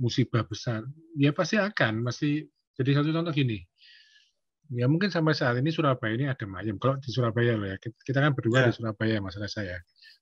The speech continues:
Speaker 1: Tapi apakah Surabaya ini akan terus aman sentosa? Ya belum tentu.
Speaker 2: Belum tentu.
Speaker 1: Suatu saat ya bisa saja, suatu saat. Jadi kalau umpamanya saya tiba-tiba meramal gitu ya,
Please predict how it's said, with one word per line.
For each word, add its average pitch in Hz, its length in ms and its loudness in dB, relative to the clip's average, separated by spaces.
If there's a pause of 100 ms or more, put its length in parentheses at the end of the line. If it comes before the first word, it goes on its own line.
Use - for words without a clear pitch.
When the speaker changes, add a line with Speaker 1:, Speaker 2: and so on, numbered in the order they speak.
(100)
Speaker 1:
Tapi 160 240 2
apakah 160 240 2
Surabaya 147 340 4
ini 170 140 2
akan 147 260 -2
terus 143 240 -2
aman 135 320 2
sentosa? 135 480 0
Ya 123 240 2
belum 120 240 2
tentu. 117 400 -2 (160)
Speaker 2:
Belum 135 300 2
tentu. 113 340 -2
Speaker 1:
Suatu 156 400 4
saat 165 320 2
ya 127 80 4
bisa 127 320 -2
saja, 117 560 -4
suatu 117 320 -12
saat. 98 320 -8 (220)
Jadi 123 100 0
kalau 156 220 4
umpamanya 147 420 0
saya 143 80 0
tiba-tiba 127 480 -2
meramal 117 600 -2
gitu 107 260 -4
ya, 107 40 -10